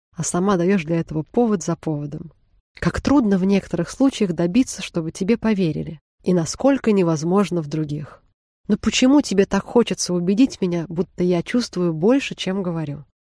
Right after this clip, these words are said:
Право, на этот вопрос я не знаю, как ответить. Мы все любим поучать, хотя научить можем только тому, чего и знать не стоит.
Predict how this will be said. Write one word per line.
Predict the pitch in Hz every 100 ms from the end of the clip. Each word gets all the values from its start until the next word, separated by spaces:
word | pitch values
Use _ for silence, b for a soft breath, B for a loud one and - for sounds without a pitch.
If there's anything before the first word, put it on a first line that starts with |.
| _
Право, | 180 175 143 160
на | 180
этот | 196 180 -
вопрос | 165 233 240 -
я | 190
не | 196
знаю, | 175 180 156
как | 151 151
ответить. | 156 - 156 - - - _ _ _
Мы | 220
все | - 285
любим | 240 214
поучать, | 185 208 202 - 277 294 -
хотя | 170 -
научить | 165 165 170 - 226 175
можем | 175 165 165 _ _ _
только | - 190 -
тому, | - 175 208
чего | 220 175 170 170
и |
знать | 151 165 180 -
не | 151
стоит. | - 143 135 -